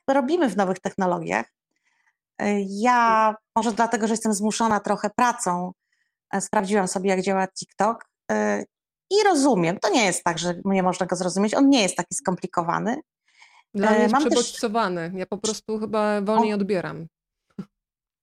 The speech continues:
Speaker 1: Albo masz nawyki, e, innego przyjmowania informacji, dlatego
Speaker 2: Tak.
Speaker 1: że,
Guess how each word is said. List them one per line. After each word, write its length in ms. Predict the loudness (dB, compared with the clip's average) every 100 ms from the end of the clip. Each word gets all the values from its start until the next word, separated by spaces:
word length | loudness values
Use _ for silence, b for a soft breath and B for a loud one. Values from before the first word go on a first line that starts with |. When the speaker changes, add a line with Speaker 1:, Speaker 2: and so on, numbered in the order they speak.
| -20 -20 _ _ _
Speaker 1:
Albo 260 | 0 2 0
masz 160 | 0
nawyki, 720 | 0 -2 -4 -6 -6 -4 -4 -4
e, 220 | -4 -4 -2
innego 460 | 0 0 2 -2
przyjmowania 600 | -2 -2 0 2 2 2
informacji, 640 | 0 0 0 2 0 -4 -6
dlatego 360 | -6 -4 -2
Speaker 2:
Tak. 80 | -2
Speaker 1:
że, 300 | 2 2 0